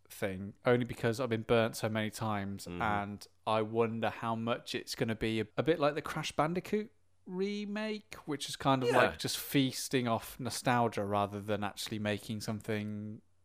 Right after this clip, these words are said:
Speaker 1: like,
Speaker 2: I can, I,
Speaker 1: worthwhile.
Speaker 2: I, I can appreciate that. I think, I think
Speaker 1: Mm-hmm.
Speaker 2: that the, just on that, like, trailer reveal and stuff like that, I thought they were really smart in that they, they were very quick to compare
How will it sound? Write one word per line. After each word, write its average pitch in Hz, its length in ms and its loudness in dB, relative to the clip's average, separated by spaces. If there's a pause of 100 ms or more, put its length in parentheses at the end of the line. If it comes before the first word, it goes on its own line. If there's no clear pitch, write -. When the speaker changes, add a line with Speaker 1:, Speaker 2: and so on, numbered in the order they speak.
(260)
Speaker 1:
like, 113 240 -2 (340)
Speaker 2:
I 113 240 6
can, - 140 0
I, - 20 6
Speaker 1:
worthwhile. 139 300 6 (200)
Speaker 2:
I, 170 60 4
I 170 40 6
can 170 140 -2
appreciate 131 380 2
that. 101 300 4
I 120 100 4
think, 151 320 -2
I 123 80 2
think - 220 -2
Speaker 1:
Mm-hmm. 123 100 -16
Speaker 2:
that 117 280 4
the, 110 320 6
just 123 240 -2
on 110 120 0
that, 101 300 2
like, 95 200 2
trailer 101 340 2
reveal 87 400 0
and 85 100 -6
stuff - 200 -6
like 87 120 0
that, 85 120 2
I 95 100 6
thought 120 220 0
they 107 120 6
were 95 100 2
really 90 220 0
smart 87 440 2
in 85 100 -4
that 87 140 0
they, 87 280 2 (320)
they 98 160 6
were 92 180 2
very 95 760 2
quick - 600 0 (200)
to 87 420 -2
compare 90 680 2